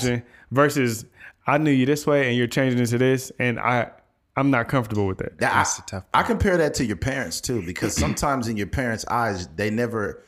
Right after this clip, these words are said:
Speaker 2: they never see you as the person that you're trying to become.
Speaker 1: Yeah.
Speaker 2: Sometimes they have this, this burnt image of who they think you are, and it's no different from a relationship.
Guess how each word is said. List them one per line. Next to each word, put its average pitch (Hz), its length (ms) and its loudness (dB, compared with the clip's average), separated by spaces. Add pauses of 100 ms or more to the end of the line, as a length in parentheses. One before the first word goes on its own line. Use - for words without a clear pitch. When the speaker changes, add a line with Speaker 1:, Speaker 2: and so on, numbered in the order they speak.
(200)
Speaker 2:
they 117 140 2
never 120 240 0
see - 240 -4
you 120 240 0
as 98 260 -2
the 85 100 -10
person 120 480 -4
that 90 200 -6
you're 98 80 -4
trying 104 340 -2
to 90 60 -4
become. 101 460 -2
Speaker 1:
Yeah. 127 120 4
Speaker 2:
Sometimes 127 320 2
they 113 140 0
have 113 200 0
this, - 280 -6 (300)
this - 360 -2 (140)
burnt 147 560 0
image 127 380 0
of 107 240 -2
who 127 140 0
they 110 140 0
think 127 340 -4
you 104 160 2
are, 107 380 2 (160)
and 131 100 0
it's 156 140 -2
no 156 160 2
different 151 300 -2
from 131 160 -2
a 117 40 0
relationship. 113 760 -2